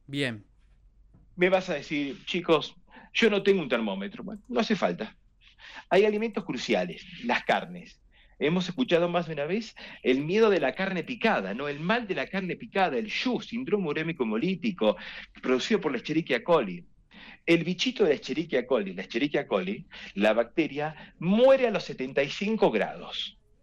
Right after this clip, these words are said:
Speaker 2: Entonces, ¿cómo sabemos que está, llega a setenta y cinco grados?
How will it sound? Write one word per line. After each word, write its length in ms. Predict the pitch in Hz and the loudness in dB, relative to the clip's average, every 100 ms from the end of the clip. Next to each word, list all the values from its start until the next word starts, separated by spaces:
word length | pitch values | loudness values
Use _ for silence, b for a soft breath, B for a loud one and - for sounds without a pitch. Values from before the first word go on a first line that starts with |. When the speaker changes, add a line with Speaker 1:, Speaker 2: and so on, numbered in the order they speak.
| _ _ _ - - - - B B B | _ _ _ -20 -16 -14 -14 B B B
Speaker 2:
Entonces, 580 | 359 330 339 302 320 302 B B B | -6 0 2 4 0 0 B B B
¿cómo 240 | 254 254 | 4 4
sabemos 420 | 233 233 262 247 190 | 0 -2 0 -2 -2
que 80 | |
está, 240 | 175 180 - | -4 -4 -4
llega 200 | - 185 | 0 0
a 40 | |
setenta 320 | 180 160 156 | 0 -4 -6
y 20 | 156 | -4
cinco 260 | 185 180 | -2 0
grados? 520 | 170 220 262 190 - | 2 2 2 2 -2